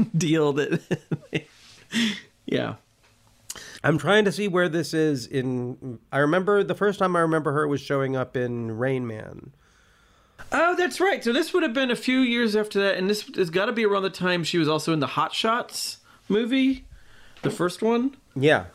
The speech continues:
Speaker 1: I wanna say that was around ninety, ninety-one, like
Speaker 2: Yeah, same
Speaker 1: Yeah.
Speaker 2: year. Same year.
Speaker 1: Where she was sort of, like, she was popular, yeah, at the time. I remember her being in a lot of things. Um,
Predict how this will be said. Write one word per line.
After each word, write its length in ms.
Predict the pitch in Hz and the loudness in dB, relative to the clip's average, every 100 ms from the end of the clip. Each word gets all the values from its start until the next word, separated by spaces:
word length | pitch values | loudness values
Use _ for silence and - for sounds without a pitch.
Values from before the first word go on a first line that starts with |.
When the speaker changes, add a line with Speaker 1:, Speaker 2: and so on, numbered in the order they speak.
| - | -2
Speaker 1:
I 60 | |
wanna 160 | 170 208 | 0 0
say 180 | 208 202 | 2 0
that 160 | 190 | 0
was 140 | 175 165 | -2 -2
around 320 | 156 151 151 | 0 0 2
ninety, 680 | 143 143 139 139 135 135 151 | 2 2 2 2 2 0 -4
ninety-one, 960 | - 135 135 131 123 123 123 147 160 156 | -2 0 2 0 0 0 2 2 0 0
like 260 | 131 - _ _ - | -2 -4 _ _ -2
Speaker 2:
Yeah, 160 | 165 | 0
same 280 | 139 - 143 | 2 4 4
Speaker 1:
Yeah. 40 | 143 | 6
Speaker 2:
year. 220 | 113 92 - - | 2 -2 -16 -20
Same 260 | - 120 110 | -8 -6 -4
year. 120 | 101 | -2
Speaker 1:
Where 100 | 160 | -2
she 180 | 156 190 | 0 0
was 160 | 190 - | 0 0
sort 200 | 202 190 | 0 0
of, 160 | 160 | 0
like, 340 | 175 170 - - _ _ _ _ _ _ _ _ _ _ - | -2 -2 -6 -20 _ _ _ _ _ _ _ _ _ _ -8
she 120 | - | 0
was 100 | 190 | 0
popular, 640 | 185 233 262 214 160 135 123 | 0 -2 0 0 2 2 2
yeah, 180 | 147 151 | 0 0
at 120 | 143 | -2
the 80 | 143 | -4
time. 180 | 175 | -2
I 20 | 151 | -2
remember 320 | 156 156 160 | -2 -2 0
her 140 | 165 | 0
being 260 | 147 143 156 | 0 0 2
in 80 | 160 | 0
a 60 | |
lot 140 | 160 165 | 0 -2
of 80 | |
things. 500 | - 196 135 113 - - - - - - | -2 0 0 -2 -8 -14 -20 -20 -20 -8
Um, 580 | - 139 131 123 113 135 | -2 0 0 -2 -4 -6